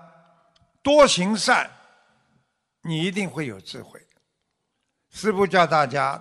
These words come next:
多行善，福报自然增加。你的福怎么来的？你的福气怎么会在你身上的？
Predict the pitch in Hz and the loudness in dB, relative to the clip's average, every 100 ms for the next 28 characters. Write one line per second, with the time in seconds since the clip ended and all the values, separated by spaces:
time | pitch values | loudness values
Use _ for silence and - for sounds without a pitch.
0 | - 202 208 - 131 147 175 127 117 _ | -8 -6 -6 -6 -10 -10 -8 -10 -12 _
1 | - - 156 180 196 123 - _ _ - | -20 -12 -10 -2 -2 -2 -10 _ _ -8
2 | 208 131 107 110 113 104 95 - _ _ | -6 -6 -10 -14 -14 -14 -16 -18 _ _
3 | _ _ _ _ _ _ _ _ _ _ | _ _ _ _ _ _ _ _ _ _
4 | _ _ _ _ _ - 175 185 190 190 | _ _ _ _ _ -6 -2 0 0 -4
5 | 175 208 180 143 139 113 98 123 214 196 | -6 -6 -6 -6 -8 -10 -12 -12 -10 -14
6 | _ _ _ _ _ - 214 240 - - | _ _ _ _ _ -6 0 0 0 -2
7 | 226 262 - - 302 233 165 131 - 147 | -4 -4 -4 -4 -2 -4 -4 -6 -4 -2
8 | 233 262 349 233 165 214 170 135 - 151 | -2 -4 -4 -6 -4 -4 -4 -6 -8 -8
9 | 147 131 139 101 - | -8 -6 -6 -8 -18